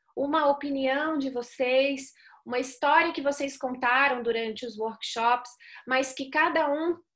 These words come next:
de fato, se sinta parte da construção. A gente sabe que a gente só defende aquilo que a gente acredita, né?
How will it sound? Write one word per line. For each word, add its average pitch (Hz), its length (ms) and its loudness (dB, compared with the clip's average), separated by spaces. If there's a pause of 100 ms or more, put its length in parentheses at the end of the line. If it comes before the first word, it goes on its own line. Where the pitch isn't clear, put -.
(140)
de 247 180 -6
fato, 302 480 0
se 277 180 -6
sinta 330 460 -4
parte - 720 -2 (180)
da 302 200 4
construção. 285 760 -8 (380)
A 214 100 4
gente 269 200 2
sabe 311 320 2
que 339 100 0
a 254 60 2
gente 254 240 -4
só 247 240 2
defende 233 560 2
aquilo 254 280 -2
que 262 120 -2
a 233 40 0
gente 240 300 -2
acredita, 214 640 -4
né? 165 240 -2